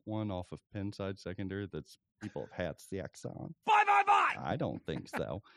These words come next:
Speaker 1: <laughs> Eight one two, four five seven, nine seven one one. That's Zach, Z A C H, at flippin out pinball dot com, or just go right on the website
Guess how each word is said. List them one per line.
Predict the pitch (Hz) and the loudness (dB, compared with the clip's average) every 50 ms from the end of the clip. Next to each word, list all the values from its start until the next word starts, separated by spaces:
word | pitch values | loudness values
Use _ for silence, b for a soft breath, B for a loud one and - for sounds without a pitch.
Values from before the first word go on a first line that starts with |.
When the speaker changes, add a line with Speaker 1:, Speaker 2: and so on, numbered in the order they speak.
| - - | -20 -20
Speaker 1:
<laughs> | - _ _ - | -20 _ _ 0
Eight | - 170 175 | 2 2 2
one | 165 170 151 147 | 4 2 2 4
two, | - 156 147 | 4 2 2
four | - 147 139 | 2 2 2
five | - 135 123 120 | 2 2 2 2
seven, | - 127 117 113 | 2 0 2 2
nine | 113 117 117 110 | 2 2 2 2
seven | - - 127 117 117 117 | 2 2 2 2 2 2
one | 117 117 117 117 | 2 2 2 2
one. | 120 123 120 | 2 2 2
That's | 123 120 104 104 | 2 0 0 0
Zach, | 104 131 139 135 - | 2 2 2 2 0
Z | - 175 190 - | -2 -2 -2 -2
A | 95 95 | -4 -6
C | - - - 139 - - | -4 -4 -6 -6 -4 -4
H, | 101 98 - - - | -4 -4 -4 -4 -6
at | 95 - - | -6 -6 -8
flippin | - - - - 311 214 - 123 104 | -10 -10 -4 -2 0 2 2 2 2
out | 92 - - | 0 0 0
pinball | - 113 98 98 92 87 | -2 0 0 0 0 2
dot | 95 90 78 - | 2 0 0 0
com, | - 123 131 160 | 0 0 0 0
or | 175 | 0
just | 165 165 160 - | 0 -2 -2 0
go | - 170 175 165 - 160 120 | 0 2 2 0 -2 -2 2
right | 107 127 139 | 2 2 2
on | - 147 151 | 2 2 2
the | 139 | 2
website | 127 127 123 - - 131 131 139 | 2 2 2 2 2 0 0 0